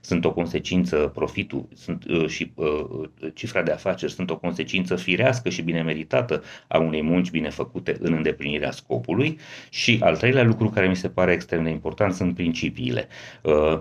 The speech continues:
mod-, lucrurile în care oamenii cred, lucrurile pe care oamenii le respectă, comportamentele standard pe care oamenii dintr-o anume organizație și le, uh, impun. Modul în care facem lucrurile într-o, uh, organizație, respectând niște principii, niște valori,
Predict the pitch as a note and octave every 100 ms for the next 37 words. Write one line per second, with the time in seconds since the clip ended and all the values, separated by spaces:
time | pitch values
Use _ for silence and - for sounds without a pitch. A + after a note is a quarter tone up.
0 | - F2 G#2 B2 B2 G2+ A#2+ A#2 G#2+ G#2
1 | G2+ G2+ - F2+ F#2+ F2+ F2 - C2 A#1+
2 | - E2 F2+ G2 F#2 - - E2+ D#2+ F2
3 | E2+ E2 D2+ - - - - - E2 D#2
4 | E2 - D#2 A2+ A2+ F2 D#2+ D2+ - F#2
5 | G#2+ G#2 G2 - F2 E2+ D#2+ E2+ A2 G2+
6 | E2+ E2+ E2 D#2+ F2+ F2 D#2+ C#2+ C#2 E2
7 | - D#2 D2+ D#2+ D2+ D2+ - - - E2+
8 | E2+ D2+ D2+ - B1+ A#1+ - - D#2+ D3
9 | B2+ G#2 G#2 F2+ G#2+ G#2+ F#2 E2 G2 -
10 | E2 D#2 D#2 D#2 D#2+ D#2+ D#2 D2 D2+ D#2
11 | - D2+ D2+ C#2+ C#2 C2+ D#2 - A2+ E2
12 | - - - - D3 A#2 - E2 D2+ C#2+
13 | - G2 F#2+ D2+ - D2 C#2 C2+ D#2+ A#2+